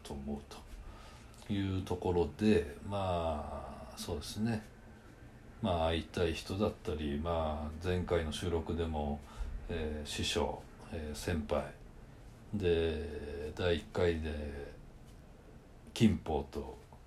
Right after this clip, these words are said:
棋聖ですか。で、その、その他、まあ、もろもろ、えー、仲間たちに、まあ、この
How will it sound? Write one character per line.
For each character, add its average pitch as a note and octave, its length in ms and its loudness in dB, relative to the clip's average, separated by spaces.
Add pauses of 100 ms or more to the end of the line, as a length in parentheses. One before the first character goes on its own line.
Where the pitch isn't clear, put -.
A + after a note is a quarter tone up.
(200)
棋 - 120 -6
聖 - 180 -4
で - 180 -8
す - 120 -16
か。 - 200 -10 (500)
で、 A2+ 80 2
そ A#2+ 120 2
の、 A#2+ 240 6 (180)
そ - 140 0
の A#2+ 180 10
他、 G2 160 8
ま E2+ 160 6
あ、 E2 60 6
も E2+ 120 6
ろ F#2+ 80 6
も F#2 160 6
ろ、 F2+ 240 8 (580)
え F2+ 340 4
ー、 F2 40 0
仲 F2+ 200 4
間 F2+ 120 6
た F2 140 4
ち E2+ 100 -2
に、 D#2 120 0
ま D#2 180 2
あ、 D2+ 40 2
こ F2 140 0
の D#2 320 2